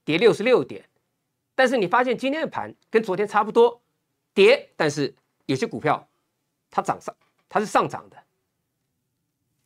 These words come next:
上市上柜加起来，下跌的加速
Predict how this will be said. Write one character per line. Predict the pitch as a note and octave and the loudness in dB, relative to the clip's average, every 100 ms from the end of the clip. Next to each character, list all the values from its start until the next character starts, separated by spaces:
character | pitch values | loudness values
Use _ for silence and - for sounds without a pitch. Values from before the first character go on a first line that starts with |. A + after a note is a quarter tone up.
| _ | _
上 | - D4 A#3+ | -2 2 2
市 | A#3+ | 2
上 | A#3+ F#3+ | 0 2
柜 | F#3+ E3+ | 2 2
加 | E3 | 0
起 | D3+ A#2+ | -2 -6
来， | F#2+ - _ _ _ _ _ - | -14 -18 _ _ _ _ _ -20
下 | - D#4+ A#3 | -8 -2 -2
跌 | D3 C3 | -2 -6
的 | C#3+ | -6
加 | D3 C#3 | -6 -6
速 | C#3 C3+ G2 | -6 -10 -14